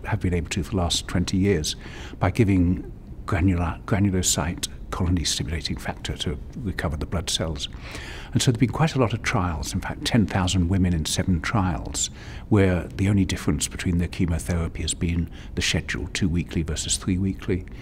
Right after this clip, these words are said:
And we got the data from all those trials, individual patient data, collected it centrally,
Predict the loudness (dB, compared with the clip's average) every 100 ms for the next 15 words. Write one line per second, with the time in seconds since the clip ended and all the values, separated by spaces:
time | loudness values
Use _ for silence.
0 | -12 -12 -12 0 4 6 6 2 0 0
1 | 0 -2 -2 0 2 0 -2 -2 -2 0
2 | 0 0 0 0 -2 -4 -4 -4 -4 -4
3 | -4 -4 -2 -2 -2 -4 -6 -2 -4 -2
4 | 0 0 0 -2 -4